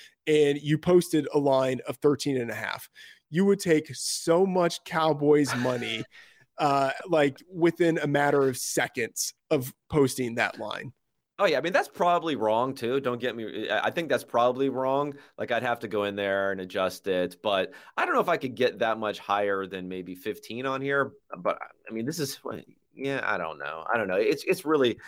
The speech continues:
Speaker 2: I, I, th-, these, I've, I have trouble. I don't know if you do, but I have trouble when we start to get out to these extremes because you can't really capture, um,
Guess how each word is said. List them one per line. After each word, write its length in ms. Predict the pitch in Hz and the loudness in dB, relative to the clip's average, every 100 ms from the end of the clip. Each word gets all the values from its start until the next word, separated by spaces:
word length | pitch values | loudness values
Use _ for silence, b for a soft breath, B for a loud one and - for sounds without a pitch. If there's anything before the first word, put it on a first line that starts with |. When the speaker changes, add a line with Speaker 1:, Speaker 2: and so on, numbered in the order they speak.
| B B | B B
Speaker 2:
I, 240 | 135 - 147 - | -4 -2 -2 0
I, 40 | |
th-, 140 | 156 151 | 0 0
these, 180 | 170 | 0
I've, 220 | 127 190 - - | 0 -2 -2 -2
I 60 | |
have 140 | 226 180 | -2 -2
trouble. 360 | - 117 - - | -2 -2 -2 -2
I 60 | 127 | 2
don't 100 | 139 | 4
know 80 | 127 | 2
if 100 | 107 | 0
you 120 | 107 | -6
do, 100 | 95 | -4
but 100 | 101 | 2
I 60 | |
have 120 | 131 135 | 2 2
trouble 420 | 127 107 101 90 | 0 0 0 -4
when 140 | 101 | -8
we 100 | 98 | -8
start 240 | - 98 92 | -2 -2 -2
to 80 | |
get 180 | 92 92 - | -4 -4 0
out 320 | 90 90 - - | -2 -2 -4 -12
to 100 | 98 | -6
these 220 | 95 87 | -6 -6
extremes 720 | 90 - - 98 92 92 92 | -10 -10 -6 -6 -4 -8 -10
because 480 | - 92 92 87 85 - B - | -14 -6 -2 -2 -2 -10 B -16
you 80 | |
can't 260 | 113 143 139 | -6 -2 0
really 220 | 117 110 | 0 0
capture, 800 | 98 - 107 131 - 95 85 78 _ b b b b _ | -2 -4 -4 -4 -4 -2 -2 -2 _ b b b b _
um, 720 | 101 98 92 90 87 87 85 | -4 -2 0 -2 -4 -6 -8